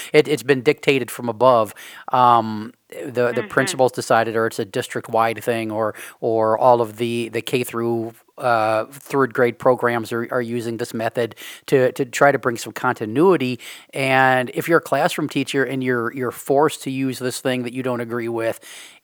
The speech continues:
Speaker 1: it, I mean, we can probably talk
Speaker 2: It really
Speaker 1: about that in the next
Speaker 2: rankles.
Speaker 1: episode. There's, <laughs> there's probably workarounds,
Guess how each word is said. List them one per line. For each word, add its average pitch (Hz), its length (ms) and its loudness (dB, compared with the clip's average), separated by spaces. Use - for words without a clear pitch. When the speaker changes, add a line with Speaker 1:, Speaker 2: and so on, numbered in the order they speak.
Speaker 1:
it, 127 500 0
I 143 80 -2
mean, 120 560 -2
we 156 120 -4
can 139 100 -4
probably 147 200 4
talk 131 240 6
Speaker 2:
It 208 40 0
really 131 160 4
Speaker 1:
about - 100 0
that 127 80 6
in 127 40 0
the 127 60 0
next 127 200 4
Speaker 2:
rankles. - 60 0
Speaker 1:
episode. 131 480 2
There's, 127 140 0
<laughs> - 140 -8
there's 143 200 2
probably 131 400 2
workarounds, 120 760 2